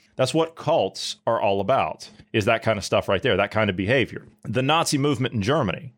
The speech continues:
it did not originate, I'll put it this way, it did not originate from some, uh, some guy that was, uh, a World War One leftover that decided he was just gonna wake up and rise to power in Germany one day.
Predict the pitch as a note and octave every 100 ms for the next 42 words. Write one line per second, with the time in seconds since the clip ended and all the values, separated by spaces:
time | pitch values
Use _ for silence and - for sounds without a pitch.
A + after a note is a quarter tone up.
0 | _ E3 F#3+ C4 A#3 C#3+ A#2 E3+ A#2+ G2
1 | F2 - E3 B2+ G#2+ G2+ - A3 A3+ F3
2 | G#2+ D3 C3+ A#2+ A2 - B2+ G#2+ - B2+
3 | A#2 A2 G#2 _ _ A#2 A#2 - D#3 D#3+
4 | A2+ D3 C3 F#2+ F#2 F#2+ B2+ _ - A2+
5 | B2 B2 A#2+ A2+ A2 G#2+ - - - _
6 | - A2 G#2+ A2 B2 A#2 E3 F3+ D3 D3
7 | C#3+ B2 B2 A#2 A2 - G#2+ C#3 - A2
8 | G2 G2 F#2+ G2+ A2+ G#2+ A#2+ A2+ - D3
9 | C#3+ A#2 B2 A2+ B2 A#2+ B2 G#2 G#2 C3
10 | B2+ A2+ A#2 G2 G#2+ G#2 - - A#2 A#2
11 | G#2+ F#2 F2 B2+ A#2 F2 E2 E2+ B2+ -